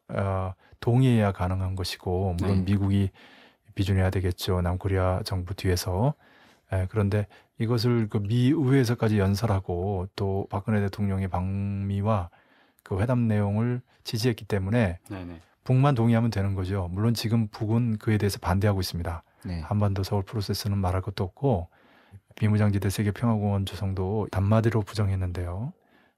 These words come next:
Speaker 1: 에, 그것은 지금 북미 간의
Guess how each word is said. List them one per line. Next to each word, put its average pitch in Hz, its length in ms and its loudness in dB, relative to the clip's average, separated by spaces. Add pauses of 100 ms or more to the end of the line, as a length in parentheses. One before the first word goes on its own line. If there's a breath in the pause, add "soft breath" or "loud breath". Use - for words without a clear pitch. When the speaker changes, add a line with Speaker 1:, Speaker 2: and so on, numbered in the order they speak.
(120)
Speaker 1:
에, 95 40 -4 (640)
그것은 131 840 2 (180)
지금 135 320 -2
북미 123 500 0
간의 98 680 0